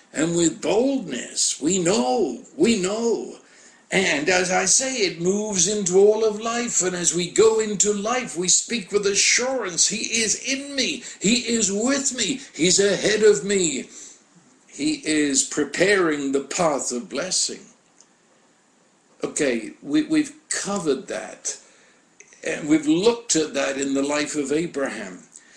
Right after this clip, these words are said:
But I want now to look very specifically at something, that we come to such a faith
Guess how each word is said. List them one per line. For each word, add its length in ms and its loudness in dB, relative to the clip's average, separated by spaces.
But 100 -2
I 100 4
want 360 2
now 420 -2
to 180 4
look 640 2
very 280 2
specifically 1000 0
at 120 -4
something, 560 -2
that 160 4
we 320 -2
come 560 -2
to 240 0
such 360 0
a 80 0
faith 680 -2